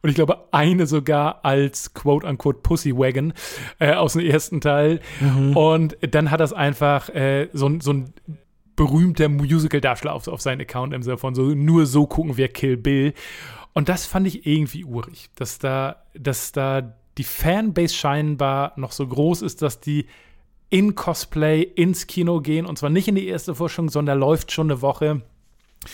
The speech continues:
Speaker 1: Und dass die Kinos den jetzt wirklich versuchen zu platzieren. Also mich interessiert einfach sehr, was der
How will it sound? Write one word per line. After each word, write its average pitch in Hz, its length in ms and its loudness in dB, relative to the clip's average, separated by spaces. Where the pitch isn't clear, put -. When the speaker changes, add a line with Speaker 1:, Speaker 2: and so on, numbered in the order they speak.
Speaker 1:
Und 156 120 2
dass 165 120 2
die 165 100 -4
Kinos 202 420 2
den 175 200 2
jetzt 160 180 -2
wirklich 165 280 -2
versuchen 151 360 -2
zu - 160 -10
platzieren. 170 800 -4
Also 175 340 2
mich 185 240 2
interessiert 196 840 -2
einfach 170 380 -2
sehr, 147 600 -2
was 131 460 -2
der 151 320 2